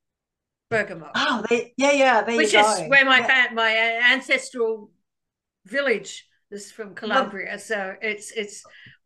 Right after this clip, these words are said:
Speaker 1: uh, when I found that out, I thought, "Wow, that's really, it's doubly
Speaker 2: That,
Speaker 1: awesome."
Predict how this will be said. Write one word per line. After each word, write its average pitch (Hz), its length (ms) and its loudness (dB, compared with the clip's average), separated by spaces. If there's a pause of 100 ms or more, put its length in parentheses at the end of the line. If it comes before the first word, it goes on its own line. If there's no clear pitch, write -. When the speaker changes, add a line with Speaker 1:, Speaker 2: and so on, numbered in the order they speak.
(160)
Speaker 1:
uh, 233 160 2
when 269 160 4
I 247 100 6
found 254 300 2
that 254 160 2
out, 208 180 0
I 202 80 -4
thought, 208 160 -10
"Wow, 233 240 -2
that's 196 240 -10
really, 180 320 -18
it's 196 320 -12
doubly 214 360 0
Speaker 2:
That, 190 80 -12
Speaker 1:
awesome." 220 420 -2